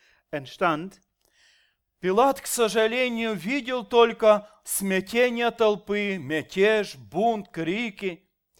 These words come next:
Speaker 1: Pilat sah diesen Tumult, das, was alles um ihn war.
Speaker 2: Часто, к сожалению, в жизни мы видим только то, что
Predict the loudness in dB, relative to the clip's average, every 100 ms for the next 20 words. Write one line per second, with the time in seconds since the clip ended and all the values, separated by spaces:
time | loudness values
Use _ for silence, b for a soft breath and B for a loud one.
0 | b b b b -12 -6 -2 -2 -4 -12
1 | -4 0 2 0 -4 b b b b _
2 | _ _ _ -10 -10 -10 -10 -4 -2 -2
3 | -4 -10 _ b b b -6 -2 -2 2
4 | 2 0 -4 -2 -2 -4 -8 -6 -6 -2
5 | 2 0 -2 -12 _ _ _ b b b
6 | b b 2 2 2 -2 -6 -2 0 2
7 | 2 0 -4 -4 -6 -6 -6 -6 -6 -4
8 | -4 -4 -6 -6 -4 2 2 2 -2 -2
9 | -4 -4 0 2 2